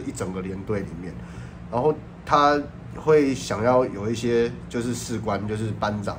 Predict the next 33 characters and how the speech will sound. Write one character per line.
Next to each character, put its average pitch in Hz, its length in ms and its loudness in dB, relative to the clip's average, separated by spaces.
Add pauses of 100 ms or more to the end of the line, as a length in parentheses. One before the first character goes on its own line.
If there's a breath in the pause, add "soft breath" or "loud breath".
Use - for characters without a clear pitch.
(140)
可 117 80 0
以 107 60 2
去 110 120 -4
带 107 200 -2
兵 95 160 -6 (140)
的， 85 80 -8 (420 loud breath)
所 156 180 4
以 143 100 4
他 139 160 4
就 151 140 4 (140)
把 107 220 4
我 101 260 2 (520)
硬 117 200 0
拉 107 220 6
去 104 320 -4 (260)
参 101 240 -2
加 98 220 2
所 95 160 -8
谓 101 80 -2
的 95 100 -4
士 98 220 -6
官 95 260 -4
训。 - 180 -8 (600 loud breath)
那 175 240 6
士 170 240 0
官 143 320 4
训 135 240 0
的 110 160 2
参 123 240 0
加 120 100 6
的 113 120 2
资 107 200 -4
格， 95 140 -4